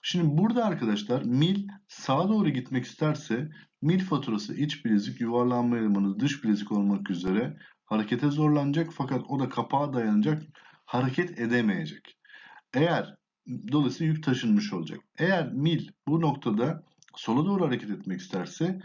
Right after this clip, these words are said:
mil segmanı, iç bilezik, yuvarlanma elemanı, dış bilezik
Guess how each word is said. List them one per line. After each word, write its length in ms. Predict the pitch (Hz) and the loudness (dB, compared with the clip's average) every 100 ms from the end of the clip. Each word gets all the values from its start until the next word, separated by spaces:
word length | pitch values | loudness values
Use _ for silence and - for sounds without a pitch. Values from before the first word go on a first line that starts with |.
| - _ _ | -16 _ _
mil 200 | 123 156 | 0 0
segmanı, 680 | - 165 156 151 143 160 156 | 0 -2 0 0 0 0 0
iç 240 | 131 127 - | -4 -4 -2
bilezik, 340 | 139 135 135 | 0 -2 -2
yuvarlanma 600 | 123 117 123 127 127 135 | 0 2 2 2 2 0
elemanı, 440 | 135 127 123 123 | 0 0 0 0
dış 260 | 113 123 - | -2 -2 -4
bilezik 480 | 117 110 147 156 | -2 -2 -2 -4